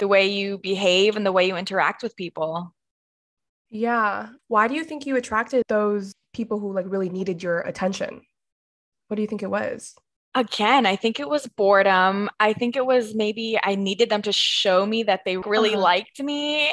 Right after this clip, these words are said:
Speaker 1: and wanted to be with me. But those partners are not healthy and it's not sustainable. And I felt like if things weren't extremely good or extremely bad,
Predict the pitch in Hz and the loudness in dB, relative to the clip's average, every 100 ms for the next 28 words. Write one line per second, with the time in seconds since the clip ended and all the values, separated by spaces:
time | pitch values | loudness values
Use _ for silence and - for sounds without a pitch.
0 | - 208 208 196 190 190 202 196 185 180 | 0 0 2 2 2 0 0 -6 -6 -4
1 | 208 247 247 254 254 262 _ _ - _ | -4 -2 0 2 0 -2 _ _ -20 _
2 | - 226 220 220 240 - 226 226 262 262 | -4 -2 2 0 0 0 2 2 0 0
3 | 254 185 202 214 190 190 226 226 208 - | 2 4 2 2 -2 -2 -4 -4 -4 -6
4 | 202 175 175 214 - 185 196 202 226 233 | 0 2 2 -2 -4 -4 -2 2 4 4
5 | 240 - - - _ 233 233 220 233 226 | 2 -4 -20 -20 _ 2 4 2 4 4
6 | 233 226 226 - 240 - 233 233 247 240 | 4 2 0 -8 -6 -4 -4 -2 -2 -2
7 | 220 - 226 226 214 202 - 202 202 214 | -6 -8 -4 -2 -2 -2 2 6 8 6
8 | 202 196 - 214 208 185 - 170 170 175 | 4 2 -4 -4 -2 -4 -2 2 4 6
9 | 185 233 285 294 | 6 4 2 -2